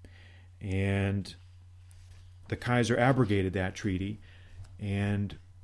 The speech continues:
by doing so spurred French-Russian reconciliation and the prospect of a two-front war.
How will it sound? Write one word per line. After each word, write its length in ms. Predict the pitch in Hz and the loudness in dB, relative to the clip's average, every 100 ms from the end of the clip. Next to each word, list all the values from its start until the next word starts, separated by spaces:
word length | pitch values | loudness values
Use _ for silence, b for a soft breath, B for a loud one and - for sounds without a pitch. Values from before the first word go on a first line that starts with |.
| - | -12
by 220 | 101 107 104 | -4 0 2
doing 320 | 127 135 120 | 6 6 6
so 240 | - 107 | 0 -2
spurred 580 | 104 - 113 110 110 95 b b b b b b - | -2 0 4 6 4 0 b b b b b b -12
French-Russian 1000 | - 127 123 - - 113 107 - 104 101 | 0 2 2 0 0 2 2 2 -2 -2
reconciliation 1000 | 110 95 104 110 98 90 90 - 104 107 - - - - | -2 -2 -2 0 0 0 -2 -4 -8 -10 -14 -20 -16 -6
and 180 | 101 101 | -4 -2
the 40 | |
prospect 580 | - 107 107 - 104 104 | -2 -2 0 -4 -6 -4
of 100 | 95 | -6
a 40 | |
two-front 460 | - 113 107 104 110 | -2 -2 0 -2 0
war. 380 | 107 117 95 | 0 0 -4